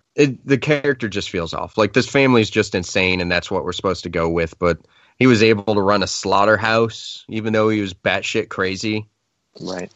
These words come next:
Speaker 1: Uh, uh, whatever. So Buddy crushes his head,
Speaker 2: Mm-hmm.
Speaker 1: and then Buddy just decides, "Okay, this guy's dead.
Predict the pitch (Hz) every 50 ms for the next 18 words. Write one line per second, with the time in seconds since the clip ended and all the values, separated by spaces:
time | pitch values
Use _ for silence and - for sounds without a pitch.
0 | _ 92 98 92 87 87 82 - 78 78 92 87 78 78 - 120 120 110 90 82
1 | 82 - - - - - _ _ _ _ _ _ - 151 139 190 202 175 151 -
2 | 147 131 - 120 104 101 98 87 95 92 87 87 90 - _ _ _ _ _ _
3 | _ _ _ 123 107 104 107 104 101 - 131 131 127 135 147 151 151 151 143 135
4 | _ _ _ _ _ _ _ _ _ _ _ _ _ _ _ _ - 151 147 147
5 | 147 147 143 120 - _ _ _ _ _ _ _ _ _ _ _ _ _ 117 110
6 | 131 151 147 127 110 143 135 - - 139 127 - 139 127 127 123 123 202 202 -
7 | - 123 117 123 123 - - _ _ _ _ _ - 147 143 - 165 143 131 120
8 | 110 113 117 113 110 107 110